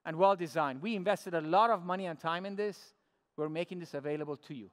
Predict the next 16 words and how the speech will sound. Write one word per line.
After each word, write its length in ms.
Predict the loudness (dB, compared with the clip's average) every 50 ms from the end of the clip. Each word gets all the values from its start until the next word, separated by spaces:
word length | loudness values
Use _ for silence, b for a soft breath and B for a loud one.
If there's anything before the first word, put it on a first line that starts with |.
| _ _ _ _ _ _ _ _ _ _ _
Co-branded, 720 | 4 6 6 6 6 6 4 4 4 4 0 -4 -10 -14 -8
put 160 | -8 -8 -2
your 100 | 2 2
own 160 | 4 4 6 6
logo 220 | 4 4 6 6
on 240 | 6 6 6 4 4
it, 120 | 2 -2 -2 -6
roll 260 | 0 4 6 6 8
it 100 | 8 8
out 200 | 6 6 4 -2 _ _ _ _ _ _ _ _ _ _ _ _ _ _ -4
on 140 | -2 -2 0
your 100 | 0 0
own 120 | 0 0
digital 300 | 0 -2 -2 -2 -4 -2
marketing 340 | 0 -2 -2 -2 -2 -8 -6
platform. 500 | 0 0 0 0 0 _ -10 -14 -14 -14